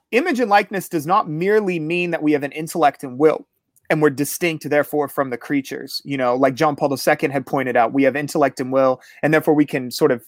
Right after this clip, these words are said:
we're, in naming the other animals, we're distinct from the other animals and so on and so forth. And he's right there, and that's the classical sort of tradition.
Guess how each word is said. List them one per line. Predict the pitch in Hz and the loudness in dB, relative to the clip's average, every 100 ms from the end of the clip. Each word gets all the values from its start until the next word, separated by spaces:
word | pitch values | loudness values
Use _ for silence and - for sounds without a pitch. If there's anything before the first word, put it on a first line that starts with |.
| _ _ _ 147 | _ _ _ 2
we're, | 165 170 170 170 - | 4 2 -10 -14 0
in | 160 156 | 0 2
naming | 147 175 190 165 | 2 2 2 2
the | 156 | 2
other | 147 | 4
animals, | 151 147 147 135 | 2 2 0 -2
we're | 135 | -4
distinct | 127 - - 170 156 | -4 -6 -4 -4 -4
from | 160 147 | -6 0
the | |
other | 139 135 | 0 2
animals | 135 131 123 | 0 -2 -4
and | 120 | -4
so | 135 | -4
on | 123 | -4
and | 120 | -4
so | 120 | -4
forth. | 123 120 | -2 -2
And | - 143 | -2 0
he's | 156 131 | 0 2
right | 165 151 | 2 4
there, | 151 | 2
and | 143 | 2
that's | 139 - | 0 -2
the | 165 | 0
classical | 147 135 - 127 120 | 2 2 0 -6 -6
sort | 143 123 | -4 -4
of | |
tradition. | - 131 143 - 120 | -4 0 0 0 -8